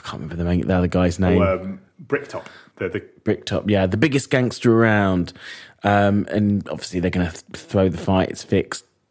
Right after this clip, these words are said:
Speaker 1: probably. Um, but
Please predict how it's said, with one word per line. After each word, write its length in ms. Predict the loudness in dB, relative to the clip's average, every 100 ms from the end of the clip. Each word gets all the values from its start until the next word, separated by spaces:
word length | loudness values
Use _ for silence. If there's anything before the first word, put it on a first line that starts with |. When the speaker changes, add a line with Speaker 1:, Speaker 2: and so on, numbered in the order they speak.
| _
Speaker 1:
probably. 460 | -8 -6 -2 -2 -2 -6 -18 -16 -18 -2
Um, 640 | 4 6 6 6 4 2 -4 _ 0
but 640 | 0 2 -2 -2 -14